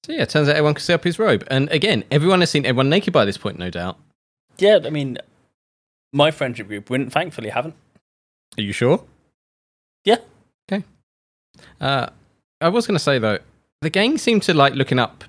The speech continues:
Speaker 1: people's robes and shorts
Speaker 2: Shorts and
Speaker 1: and all sorts and never say anything.
Speaker 2: Yeah, keep your eyes up.
Speaker 1: Like, like, you know, if your, if your fly was undone and you was hanging out, I might casually say to you, "You're, you're flying low."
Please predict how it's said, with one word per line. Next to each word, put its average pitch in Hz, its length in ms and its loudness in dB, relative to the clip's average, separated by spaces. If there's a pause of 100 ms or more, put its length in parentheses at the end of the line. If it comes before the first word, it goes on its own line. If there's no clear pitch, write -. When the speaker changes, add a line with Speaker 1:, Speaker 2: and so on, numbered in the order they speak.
Speaker 1:
people's 104 600 -4
robes 104 600 -2
and 98 200 -4 (140)
shorts 104 400 -2
Speaker 2:
Shorts 104 340 -6
and 92 160 -12
Speaker 1:
and 107 200 -2
all 110 140 -4
sorts - 340 -6 (340)
and 160 180 4
never 175 220 6
say 160 300 4
anything. 110 480 2 (340)
Speaker 2:
Yeah, 311 160 6
keep 233 240 -10
your 214 180 0
eyes 196 120 -2
up. - 120 -6 (220)
Speaker 1:
Like, 165 140 0 (100)
like, 170 240 -2
you 180 140 2
know, 120 100 2
if 185 320 0
your, 196 460 4 (200)
if - 140 -4
your 180 100 2
fly 135 280 2
was 117 140 2
undone 117 360 4
and 147 140 2
you 131 80 2
was 123 100 -2
hanging 123 240 0
out, 160 160 4
I 156 80 2
might 131 300 2
casually 117 320 -2
say 110 180 0
to - 160 -6
you, 131 180 0 (300)
"You're, 113 220 0
you're 113 100 -4 (100)
flying 101 180 0
low." 98 260 -2